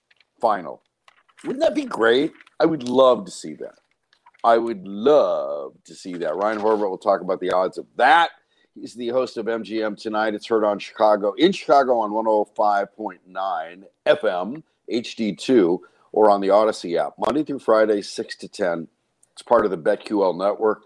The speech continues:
Download the Bet Q L app today. At one o'clock, as I said, Darnell Mabry of The Athletic, we will talk to him about the Bulls. And at one forty, Matt Fortuna was on.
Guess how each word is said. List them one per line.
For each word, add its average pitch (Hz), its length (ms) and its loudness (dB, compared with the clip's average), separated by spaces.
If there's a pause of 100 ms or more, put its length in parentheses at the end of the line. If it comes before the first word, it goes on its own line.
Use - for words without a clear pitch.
(220)
Download 147 500 4
the 123 60 -10
Bet 123 200 -6
Q 110 280 -8
L 95 320 -4
app 101 320 -8 (360)
today. 92 460 -6 (460)
At 120 120 2
one 165 180 2
o'clock, 170 480 2
as 120 160 -6
I 104 120 -8
said, 151 320 -6
Darnell 104 300 -10
Mabry 104 440 -2
of 87 100 -6
The 85 120 -4
Athletic, 123 500 2
we 92 140 -4
will 82 140 -4
talk - 360 -10
to 85 340 -8
him 139 360 -4
about 101 400 2
the 90 80 -6
Bulls. 71 440 -8 (600)
And 139 140 6
at 135 80 4
one 175 180 4
forty, 170 400 2
Matt 135 260 -2
Fortuna 175 460 -10
was - 180 -8
on. - 340 -10